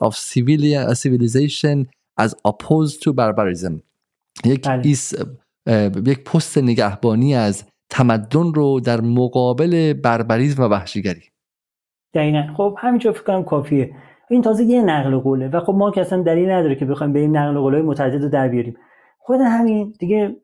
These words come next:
Speaker 2: اصلاً، اه، استعمار اوریانه به لحاظ ایده که داره میگه ما می‌ریم افزونه‌ای می‌شیم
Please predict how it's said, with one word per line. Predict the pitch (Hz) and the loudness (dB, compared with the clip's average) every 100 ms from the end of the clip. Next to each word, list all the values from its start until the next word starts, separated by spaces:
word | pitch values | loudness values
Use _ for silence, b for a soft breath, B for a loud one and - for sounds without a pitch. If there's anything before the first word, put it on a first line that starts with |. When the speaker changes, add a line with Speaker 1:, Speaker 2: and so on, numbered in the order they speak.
| - | -8
Speaker 2:
اصلاً، | 156 185 185 180 b b _ | -4 -2 -2 -4 b b _
اه، | 247 151 143 135 131 120 _ _ _ _ - | -4 0 0 -2 -4 -10 _ _ _ _ -2
استعمار | 160 151 - 165 156 143 160 185 180 | -2 -2 -2 0 0 0 2 2 2
اوریانه | 175 - 139 135 147 143 107 | 0 0 2 2 2 0 -4
به | 113 | -6
لحاظ | 123 120 120 | -4 -2 -4
ایده | - 120 120 107 b b | -6 -6 -8 -12 b b
که | - | -4
داره | 160 165 190 | 0 2 2
میگه | 185 175 180 160 - 156 | 2 2 0 0 -4 -2
ما | 180 | 0
می‌ریم | 185 180 151 120 - | 0 2 0 -2 -4
افزونه‌ای | 151 151 - 180 180 208 233 | -6 -6 -2 0 2 2 2
می‌شیم | 196 - 185 151 151 | 0 -2 -4 -4 -8